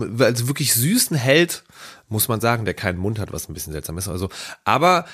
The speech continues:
das lässt sich auch total gut an. Es ist auch, und auch hier, äh, ähnlich sozusagen wie bei Iron Tales, wartet so eine Geschichte eigentlich so Weltuntergang, ja, die Bedrohung. Aber es ist halt alles doch irgendwie so, so mega süß. Und denkt man so, also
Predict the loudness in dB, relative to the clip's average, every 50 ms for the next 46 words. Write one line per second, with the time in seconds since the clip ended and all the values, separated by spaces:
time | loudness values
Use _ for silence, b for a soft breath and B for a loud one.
0 | B B -6 -4 2 4 4 4 4 2 0 0 2 4 2 2 2 -4 -6 -2
1 | 0 0 0 0 -2 0 0 0 0 2 0 0 0 0 2 4 4 4 4 2
2 | B B B B B _ -4 0 2 2 2 0 -2 -2 4 4 6 6 6 6
3 | 4 2 -2 -8 _ -2 0 2 2 2 2 2 4 4 4 4 2 2 -2 -2
4 | 0 2 2 2 0 -2 -4 -4 -2 0 0 2 2 2 0 0 -2 -2 -2 -2
5 | 0 2 2 4 4 2 -2 -2 -2 -2 -2 -2 -2 -2 -2 -2 2 0 2 4
6 | 2 2 2 2 0 0 0 2 4 6 6 6 4 4 0 0 0 0 0 0
7 | 0 -4 -4 -4 -2 -2 -2 -2 -2 -4 -4 -4 -4 -4 -4 0 4 6 8 8
8 | 8 6 4 2 2 2 2 2 2 2 2 2 2 0 0 0 -2 -2 -4 -4
9 | -2 -2 -4 -4 -4 -6 -6 -2 -2 -2 -2 -4 B B B B B B B B
10 | -2 0 2 2 2 2 2 4 2 2 2 2 2 2 2 2 2 2 2 2
11 | 2 2 2 4 4 4 4 4